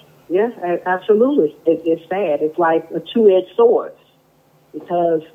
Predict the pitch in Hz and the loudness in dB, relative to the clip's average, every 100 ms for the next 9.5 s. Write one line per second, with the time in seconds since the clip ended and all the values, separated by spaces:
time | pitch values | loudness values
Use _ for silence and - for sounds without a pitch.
0 | _ _ - 190 175 233 320 - - 139 | _ _ -4 2 4 4 4 0 -6 -8
1 | 143 - - - _ _ _ _ _ _ | -8 -10 -20 -20 _ _ _ _ _ _
2 | _ _ 180 165 165 220 277 170 - 160 | _ _ 0 2 4 4 2 -2 -4 -6
3 | 170 170 185 175 175 - 185 214 214 202 | -6 -6 -4 -2 -4 -6 -4 -2 -2 -6
4 | 214 240 302 175 151 196 254 302 302 147 | -6 -4 -4 -2 -2 -2 -4 -8 -8 -8
5 | - - - 156 165 160 220 214 180 190 | -8 -10 -6 -4 -2 -2 -2 0 0 2
6 | 175 151 202 175 170 143 180 208 202 160 | 0 4 4 6 0 0 0 0 -2 -4
7 | 151 151 160 165 156 156 147 151 214 196 | -4 -4 -4 -4 -4 -4 -4 -2 0 0
8 | 156 - 165 160 170 160 151 - 165 - | -4 -4 -6 -8 -8 -8 -8 -10 -10 -8
9 | 190 - 165 151 143 | -8 -6 -4 -2 -4